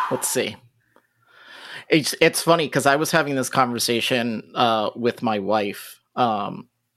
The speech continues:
<clears throat> 'cause we were, like, we were talking about, like, 'cause I wanna do, um, like, go to a lot more of, like, local competitions here for championship points, not just for if there's ever a Go one that pops up, but,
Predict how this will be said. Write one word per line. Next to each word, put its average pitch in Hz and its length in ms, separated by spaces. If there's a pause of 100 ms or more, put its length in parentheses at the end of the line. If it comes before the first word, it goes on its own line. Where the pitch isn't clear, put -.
(120)
<clears throat> 135 420
'cause 123 400
we 135 160
were, 131 160
like, 120 460 (920)
we 147 140
were 151 80
talking 180 400
about, 131 300
like, 120 380 (120)
'cause 143 160
I 139 120
wanna 135 260
do, 123 520 (200)
um, 107 500 (1080)
like, 135 200 (140)
go 131 160
to 123 80
a 117 40
lot 117 300
more 120 220
of, 101 80
like, 113 180
local 117 360
competitions 110 640
here 107 180
for 120 100
championship 110 600
points, 110 280
not 143 220
just 160 200
for 135 260
if 127 240
there's 117 340
ever 113 280
a 98 80
Go 98 200
one 104 340 (420)
that 110 180
pops 120 240
up, 113 240
but, 107 260